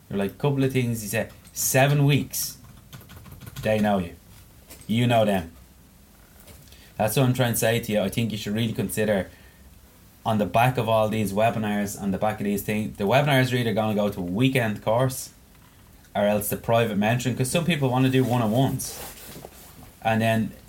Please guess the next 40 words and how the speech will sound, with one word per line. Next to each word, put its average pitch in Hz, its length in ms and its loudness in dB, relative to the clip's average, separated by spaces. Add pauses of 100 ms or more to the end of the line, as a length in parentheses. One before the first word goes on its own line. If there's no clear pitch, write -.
(160)
um, 104 520 2 (640)
weekend 135 440 2
course, 117 260 2
private 110 380 -2
mentoring, 104 520 -2 (400)
phone 127 380 4
calls. 120 520 0 (100)
Who 143 120 -2
cares? 123 380 0
Like, 107 140 -2
if 107 80 -4
it's 98 100 -6
an 113 100 0
hour 123 160 2
phone 120 280 0
call, 120 360 0
it's, - 240 -10
it's, 110 220 -6
it's 101 240 -8
blotted 110 340 -2
in, 113 300 0 (260)
comes 123 280 0
through 110 160 0
the 104 100 2
office. 127 460 -2
We 113 140 -4
know 113 200 0
exactly 107 360 -2
what's 98 160 -4
happening. 113 400 0 (440)
Um, 98 520 2
we 107 80 0
know 107 200 2
all 107 140 4
our, 101 80 2
what's 98 380 -4
happening 107 260 0
with 95 100 0
our - 60 -8
clientele. 104 640 0